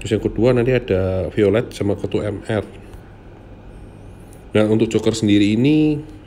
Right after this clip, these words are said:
limit burst-nya tuh eh, naikin defense penetration up, terus sama dimension large. Dan apa gitu, nggak tahu tuh.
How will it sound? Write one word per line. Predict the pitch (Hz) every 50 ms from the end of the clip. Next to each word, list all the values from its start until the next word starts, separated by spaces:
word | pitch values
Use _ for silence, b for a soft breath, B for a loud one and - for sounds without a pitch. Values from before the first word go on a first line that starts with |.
| - - - -
limit | - 120 120 123 -
burst-nya | - 104 - - 113 117 117
tuh | - 139 147 147 143 143 - - - B B B B B B B B B B B B - - - -
eh, | 101 101 101 104 104 101 101 98 101 98 73 - - -
naikin | 110 107 - 113 110
defense | 107 101 107 104
penetration | 107 101 - - 98 - - - -
up, | - 127 151 - - - - - - - - - - - - - - -
terus | - 98 92 92 -
sama | 101 95 98 98 95 95
dimension | 90 - 92 87 - - 104 98
large. | 92 92 92 - - - - - - - - - - - - - B B B B B B B B -
Dan | 95 95 90 92
apa | 90 - - 104 101 95
gitu, | 90 85 92
nggak | 87 - -
tahu | - 52 52 - -
tuh. | -